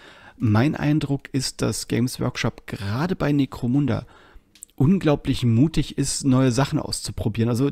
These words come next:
einfach, ich habe fast keine Necromunda-Modelle, wo ich sage, so, „Boah, die gefallen mir nicht.“ Die haben alle irgendwas für sich, die sind alle irgendwie spannend designt. Jetzt die neuen Malstrains und die Spyros,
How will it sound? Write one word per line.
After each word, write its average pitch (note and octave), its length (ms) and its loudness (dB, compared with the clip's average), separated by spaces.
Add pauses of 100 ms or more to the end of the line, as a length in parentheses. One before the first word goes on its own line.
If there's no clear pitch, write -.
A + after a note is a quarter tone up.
einfach, - 220 -4 (100)
ich - 200 -10 (140)
habe C#3+ 380 2
fast - 440 -6
keine D#3 260 0
Necromunda-Modelle, C#3 840 0
wo C3 60 -4
ich B2 60 -8
sage, B2+ 180 -4
so, A#2 80 -8
„Boah, A#2+ 180 -4 (480)
die - 60 -8
gefallen C#3 520 4
mir G#2 120 2
nicht.“ - 320 -8
Die C3 60 -4
haben C#3+ 180 2 (100)
alle G#3 220 2
irgendwas D#3 420 0
für - 280 -4
sich, A3 200 -6
die E3+ 100 -6
sind D#3 220 -2
alle F#3+ 160 2
irgendwie - 220 -2
spannend F#3 440 -4
designt. C3+ 400 -2
Jetzt - 220 -8
die D3+ 60 0
neuen D3+ 520 2
Malstrains D3+ 840 0
und C#3 280 0
die - 80 -4
Spyros, C#3+ 540 0